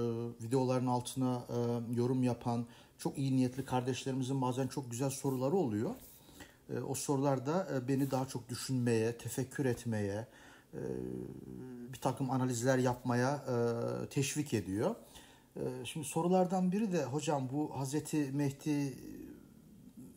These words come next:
taklit eden sahtekarları anlatıyorsunuz da bu Hazreti Mehdi konusuna biraz daha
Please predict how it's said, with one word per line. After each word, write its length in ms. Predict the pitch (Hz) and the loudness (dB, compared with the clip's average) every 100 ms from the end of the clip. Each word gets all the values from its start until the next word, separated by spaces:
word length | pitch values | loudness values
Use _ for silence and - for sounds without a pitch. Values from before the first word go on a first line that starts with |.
| - - 151 139 | -20 -8 -2 0
taklit 320 | - 131 143 | 0 -2 0
eden 180 | 135 135 | 2 2
sahtekarları 680 | 131 131 143 135 139 131 135 | 2 -2 -2 -2 0 0 0
anlatıyorsunuz 720 | 131 131 131 160 147 208 165 | 0 0 -2 -4 0 2 2
da 120 | 120 | 2
bu 100 | 117 | 0
Hazreti 340 | 127 135 139 127 | -2 -2 -2 0
Mehdi 360 | 131 131 - | 0 0 -4
konusuna 480 | 147 131 127 - 120 | -4 -4 -2 -2 -2
biraz 280 | 131 131 120 | 0 0 0
daha 300 | 113 120 | -2 -2